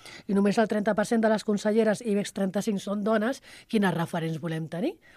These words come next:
Pues hem de buscar-les, la Mireia ens les busca i les tenim aquí. Què més fan les dones? Predomini emocional. Això ens ho han venut sempre malament. És que sou molt emocionals. Pues bravo, bravo per ser emocional i tenir empatia,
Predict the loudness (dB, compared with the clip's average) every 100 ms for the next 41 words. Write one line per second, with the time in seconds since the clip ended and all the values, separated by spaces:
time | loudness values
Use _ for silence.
0 | _ -6 -4 -2 -2 -2 4 4 6 4
1 | 2 0 0 0 -2 -2 -4 -2 -6 -4
2 | -2 -2 0 0 0 -2 -6 -2 4 4
3 | 4 0 0 2 0 0 0 -2 -6 -14
4 | -20 -20 -20 2 2 4 2 4 2 2
5 | 0 -4 -4 -4 -4 -2 -2 -4 -8 -6
6 | -4 -2 -2 0 -2 -2 -4 0 -2 -2
7 | -8 -2 0 0 -2 -4 -6 -8 _ _
8 | _ _ -18 -14 -10 -4 0 2 4 2
9 | 2 0 -2 -4 -4 -8 -12 -12 -4 2
10 | 2 2 0 -6 -14 _ _ _ -4 0
11 | 2 2 0 -2 -2 0 0 0 -4 -2
12 | 2 2 0 -8 -6 -4 0 0 0 0
13 | -4 -6 -6 -8